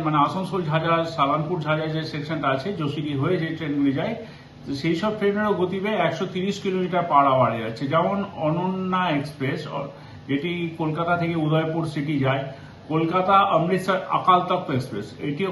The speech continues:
খুব উল্লেখযোগ্য ট্রেন, যেটি মানুষ খুব ভরসা করে। কলকাতায়, আহ, দুটি ট্রেন আছে, একটা হলো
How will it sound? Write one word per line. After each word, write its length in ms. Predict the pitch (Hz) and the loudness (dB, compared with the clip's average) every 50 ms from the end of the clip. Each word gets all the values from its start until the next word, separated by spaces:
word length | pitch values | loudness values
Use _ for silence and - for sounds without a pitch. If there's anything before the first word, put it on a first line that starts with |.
| - - | -4 -6
খুব 120 | 202 - - - - | -8 -8 -8 -6 -2
উল্লেখযোগ্য 560 | 175 165 175 196 202 - - 185 185 156 165 160 160 | 0 2 4 4 4 2 2 0 -2 0 -2 -4 -4
ট্রেন, 180 | - 180 185 185 175 170 | -4 -6 -4 -4 -2 -2
যেটি 180 | 160 165 180 165 156 147 143 | -2 -2 -4 -4 -2 0 0
মানুষ 200 | 147 165 170 151 - - - | 0 0 -2 -4 -6 -6 -6
খুব 120 | 190 175 147 131 | -6 -4 -2 -2
ভরসা 260 | 147 143 - - 156 | -2 -2 0 -2 -2
করে। 200 | 143 160 165 185 - - 156 | -2 0 -2 -2 -2 -4 -4
কলকাতায়, 480 | 147 147 151 151 147 151 151 151 151 151 | -4 -2 -2 0 0 0 0 0 0 -2
আহ, 760 | - - - - - - - 135 135 139 139 139 139 139 135 131 | -4 -8 -14 -16 -16 -12 -4 0 2 2 4 4 2 2 2 2
দুটি 200 | 156 156 - 196 180 - | 0 0 -2 -2 -4 -2
ট্রেন 160 | 185 185 185 | -2 -2 0
আছে, 200 | 185 180 - - 233 | 0 -2 -2 -2 -4
একটা 260 | 214 - - - - | -4 -4 -2 -2 -2
হলো 160 | 156 170 175 | 0 2 2